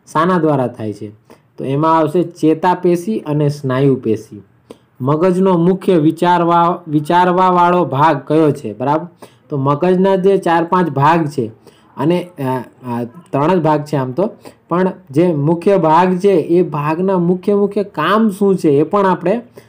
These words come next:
યાદ રાખવાનું. એ કામનો પ્રશ્ન છે ને તમને આવી શકે. અને મેં તમને હંમેશા કીધું છે કે મગજનું, આંખનું, જેનું જેનું ચિત્ર આપેલું છે આપણી બુકમાં, એ ચિત્રવાળામાંથી ખાસ કરીને પ્રશ્ન આવશે. બરાબર.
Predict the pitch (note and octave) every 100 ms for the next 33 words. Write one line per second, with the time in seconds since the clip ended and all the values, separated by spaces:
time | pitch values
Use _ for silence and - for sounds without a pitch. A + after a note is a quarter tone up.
0 | _ - D#3 F#3 E3+ D#3 - C3+ A2 G#2
1 | - - _ D#3 D3 D#3+ E3 F#3 G3 G3
2 | G3 G3 F#3+ G#3 F#3+ G3+ F#3+ F#3 F#3 F3
3 | F3+ E3+ D#3 D3 C#3 D3+ E3+ F3 F3+ F3
4 | E3 F3 F3+ F3 F#3 F3+ E3+ D#3 C#3+ C3+
5 | B2+ - - _ _ - C#3 C#3 D#3 D#3
6 | F3 E3 E3 E3+ E3+ D#3+ D3+ E3+ E3+ D#3
7 | D#3+ E3 E3 D#3 _ _ _ _ _ _
8 | _ _ - A#2 E3+ F3+ F#3 F#3+ - F#3
9 | G3 G#3+ F#3+ F#3 F#3+ F#3 F3 E3 D#3 D#3+
10 | D#3 D#3 D3+ F#3 G3+ F3+ E3 F#3+ G3 G3+
11 | G3 G3 G3 G3 G3 G3 - G3 G3+ G3+
12 | F#3+ F3 E3+ D#3 D3+ C3 A2 - G2+ _
13 | - - _ _ B2+ D3 F3+